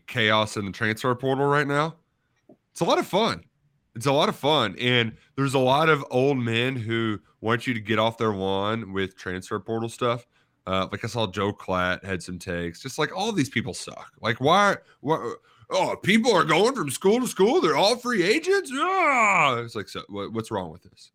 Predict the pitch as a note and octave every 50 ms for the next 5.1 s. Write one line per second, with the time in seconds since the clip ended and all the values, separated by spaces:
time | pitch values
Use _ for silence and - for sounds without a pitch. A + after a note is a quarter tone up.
0 | _ _ - G2+ G2+ G#2+ A2 A#2 G#2+ E2 - _ _ _ _ G#2+ A2+ B2+ D#3+ F3+
1 | F#3 F#3+ E3+ E3+ D#3 D3 B2 - D3+ C#3+ C3 C3 B2 A#2+ A#2+ G#2 G#2 E2 D2 F#2
2 | F#2+ F#2+ F#2+ - F2+ D#2+ D#2+ - - G2 G2+ G2+ - - F2+ F#2+ G#2 A#2 A2+ -
3 | A2 A2 G#2+ G2+ - - A#2+ A2 - G2+ A2+ B2 - C3 D3 D3+ D#3+ - C4 C#4+
4 | F#3 A2+ F2 F2 A2+ C#3+ D#3+ D#3 - F3 E3+ E3 D#3 - - - F#3+ G#3+ F#3+ D3+
5 | D3 C#3+